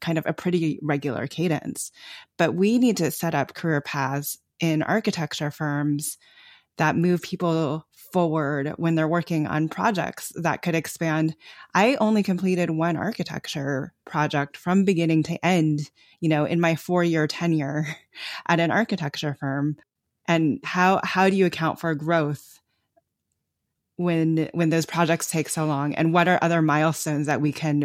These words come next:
be adopting? And how do you actually grow people within the scope of a project?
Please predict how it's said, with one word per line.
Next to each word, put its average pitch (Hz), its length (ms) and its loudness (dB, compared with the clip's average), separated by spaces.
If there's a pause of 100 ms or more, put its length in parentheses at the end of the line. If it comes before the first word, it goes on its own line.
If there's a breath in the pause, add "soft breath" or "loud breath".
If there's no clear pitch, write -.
be 147 140 -2
adopting? 147 560 0 (200)
And 165 100 2
how 180 220 2
do 185 160 0
you 165 320 2
actually 165 400 0
grow 180 320 4
people 156 640 -2 (260 loud breath)
within 175 460 0
the 160 120 2
scope 151 500 0
of 151 480 0 (160)
a 160 80 0
project? - 480 -4